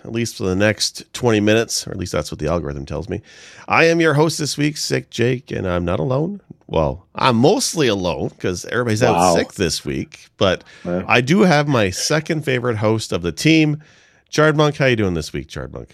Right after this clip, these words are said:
Speaker 2: I'm glad I reached second. I've been all over the board with you today. I've been your fourth and third favorite streamer today.
Speaker 1: Yeah.
Speaker 2: Uh, and now I'm your second favorite host, so holy shit. We're, we're
Speaker 1: Well, I mean, you know,
Speaker 2: climbing the
Speaker 1: G P's
Speaker 2: ranks.
Speaker 1: not here this week, so we, we,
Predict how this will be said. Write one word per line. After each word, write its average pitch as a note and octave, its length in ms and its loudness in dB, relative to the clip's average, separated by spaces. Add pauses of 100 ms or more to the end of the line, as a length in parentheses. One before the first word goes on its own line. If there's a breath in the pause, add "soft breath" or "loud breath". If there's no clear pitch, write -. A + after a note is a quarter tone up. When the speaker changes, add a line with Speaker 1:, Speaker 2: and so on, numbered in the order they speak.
(100)
Speaker 2:
I'm D3 160 6
glad D3+ 260 6
I A#2+ 60 6
reached B2+ 400 4
second. B2+ 440 2
I've D#3 200 4
been F3+ 100 6
all A#2+ 180 6
over A#2+ 160 4
the A#2 120 -2
board F#3 260 2
with F#2+ 160 -8
you F#2+ 140 -6
today. F#2+ 280 -2
I've G#2+ 120 0
been A#2 160 -4
your G2+ 80 -8
fourth C#3 440 -2 (160)
and F3 320 0
third F3 320 0
favorite F#2+ 300 -6
streamer E2+ 400 -10
today. E2+ 400 -8 (480 soft breath)
Speaker 1:
Yeah. B2+ 160 -2
Speaker 2:
Uh, G#2+ 320 4
and A#2 100 -2
now C3 140 4
I'm D3+ 80 2
your B2+ 80 0
second C#3 380 0
favorite D3 320 2
host, F#3+ 360 0
so G#2+ 360 0
holy C#3 360 -2
shit. G#3 500 -6 (280)
We're, D#3+ 240 -4
we're C#3+ 120 0
Speaker 1:
Well, G#2+ 200 2
I G#2 60 -2
mean, G#2 160 0
you A2+ 60 4
know, - 60 6
Speaker 2:
climbing D#3 120 6
the - 60 0
Speaker 1:
G B2 80 2
P's E3 80 4
Speaker 2:
ranks. G3+ 160 2
Speaker 1:
not E2 160 2
here D2+ 160 -2
this C2+ 180 -4
week, B1 300 -8
so B1 420 -8 (140)
we, D2 260 -2
we, - 180 -6